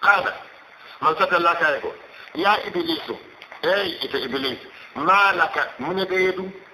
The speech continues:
Ite do mune yesoto. An takuna, an la takuna. Iman ka, iman son ka ke. Ma sajidina sujud lalfe.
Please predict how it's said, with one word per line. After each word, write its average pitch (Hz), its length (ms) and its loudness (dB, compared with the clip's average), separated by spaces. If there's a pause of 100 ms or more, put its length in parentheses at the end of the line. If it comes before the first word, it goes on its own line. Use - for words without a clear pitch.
(140)
Ite 170 160 -4
do 147 100 -6
mune 170 200 -2
yesoto. - 400 -4 (800)
An 196 260 0
takuna, 147 580 0 (360)
an 175 260 -2
la 147 220 2
takuna. 113 480 -2 (720)
Iman 151 320 -2
ka, 156 140 -2
iman 143 360 0
son 117 180 -2
ka 117 100 -2
ke. 139 180 -4 (320)
Ma 143 320 2
sajidina 120 580 -2 (220)
sujud 113 240 -2
lalfe. 110 480 -2